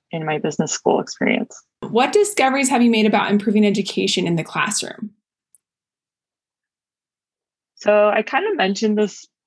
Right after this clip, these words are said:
Speaker 1: before, as far as using actual data to inform our decisions instead of just doing what we feel like. That's one thing. And then another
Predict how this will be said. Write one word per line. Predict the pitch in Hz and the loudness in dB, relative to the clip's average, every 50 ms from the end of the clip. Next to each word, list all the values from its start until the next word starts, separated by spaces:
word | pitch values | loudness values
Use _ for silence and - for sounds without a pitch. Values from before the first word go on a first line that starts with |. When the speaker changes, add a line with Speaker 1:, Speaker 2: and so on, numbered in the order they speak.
| _ _ - | _ _ -2
Speaker 1:
before, | 202 185 - - - - - - 180 175 170 165 165 160 156 156 156 160 165 151 | -2 -2 -4 -6 -16 -12 -4 0 2 2 4 4 4 4 4 2 2 0 0 0
as | 160 170 170 - | 0 0 -2 -2
far | - 175 170 | -2 -2 -2
as | 165 151 _ _ | -2 -6 _ _
using | - 160 156 175 175 160 175 185 175 165 | -18 -14 -10 -8 -6 -2 -2 0 2 2
actual | 151 160 - - - - 170 160 | 0 0 -2 -4 -2 -2 -2 -2
data | 160 160 156 156 160 156 | -2 -2 -2 -2 -2 -2
to | - - 160 | -2 -6 -8
inform | 160 - - 160 160 | -6 -6 -6 -4 -4
our | 160 151 | -4 -4
decisions | 160 156 - - 160 147 160 160 156 143 | -4 -4 -2 -2 -2 -2 -4 -6 -6 -8
instead | 165 156 - 165 160 | -8 -4 -2 0 0
of | 160 147 | 0 0
just | - 165 156 - - - _ _ _ _ _ _ _ _ _ _ - | 0 -2 -2 -4 -8 -16 _ _ _ _ _ _ _ _ _ _ -2
doing | 175 170 160 160 160 | 0 0 0 0 0
what | 160 160 165 | 0 0 0
we | - 165 165 165 151 151 - - - | 2 0 0 0 -2 -6 -10 -10 -6
feel | - 175 160 156 | -2 0 2 2
like. | 156 156 160 185 - - - - _ _ _ _ _ _ _ _ _ _ _ _ _ _ _ _ _ _ _ _ _ _ _ _ _ _ _ | 4 4 2 2 0 -4 -10 -20 _ _ _ _ _ _ _ _ _ _ _ _ _ _ _ _ _ _ _ _ _ _ _ _ _ _ _
That's | - 180 180 - - - | 0 0 0 -2 -4 -2
one | 175 170 165 165 170 - | 0 0 0 0 -2 -2
thing. | - 170 165 160 156 156 156 156 160 175 170 - _ _ _ _ _ _ _ _ _ - - _ _ _ _ _ _ _ - | 0 0 2 2 0 -2 -4 -6 -8 -10 -10 -12 _ _ _ _ _ _ _ _ _ -20 -20 _ _ _ _ _ _ _ -2
And | 190 190 196 202 | 0 2 2 4
then | 202 202 202 202 196 190 _ | 4 2 2 2 0 -2 _
another | - 196 202 208 226 240 233 320 311 302 277 220 - | -2 0 2 2 2 2 2 0 0 2 0 0 -2